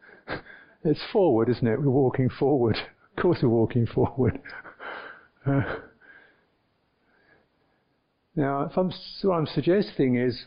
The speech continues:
because all the sense organs are stuck on this front, the energy is front inclined. The energy body is, is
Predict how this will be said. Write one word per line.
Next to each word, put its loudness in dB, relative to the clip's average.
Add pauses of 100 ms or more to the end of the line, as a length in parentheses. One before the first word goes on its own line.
(120)
because 0
all 0
the 0
sense -2
organs 0
are -12
stuck -2
on 0
this -4 (280)
front, -2 (920)
the 0
energy 2 (220)
is 2 (840)
front 0 (520)
inclined. 0 (1160)
The 0
energy 0
body 0
is, -4
is -20